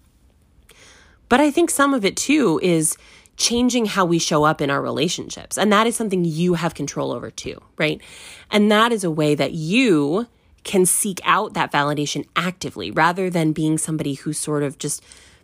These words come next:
passively waiting to receive it from someone else, right? Because I think it's, again, it's not about saying, "I don't need validation from other people." It's not about saying, you know,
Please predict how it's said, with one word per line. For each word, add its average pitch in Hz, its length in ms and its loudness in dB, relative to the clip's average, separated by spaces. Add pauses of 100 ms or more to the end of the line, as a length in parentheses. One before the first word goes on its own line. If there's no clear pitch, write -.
(240)
passively 160 560 -2
waiting 147 480 0
to - 120 -10
receive - 340 -8
it - 120 -14
from - 160 -12
someone 80 360 -12
else, - 360 -12 (400)
right? 165 240 -6 (1120)
Because 240 240 2
I 240 120 4
think 269 180 0
it's, - 180 0
again, 226 440 0 (120)
it's 190 200 -4
not 180 220 4
about 185 520 2 (800)
saying, 175 440 2
"I 175 140 2
don't 165 220 2
need 165 360 4
validation 143 560 0
from 143 140 -2
other 131 180 -2
people." 98 400 -6
It's 170 200 -2
not 202 180 4
about 180 300 0
saying, 156 280 0
you 147 80 2
know, 139 360 -2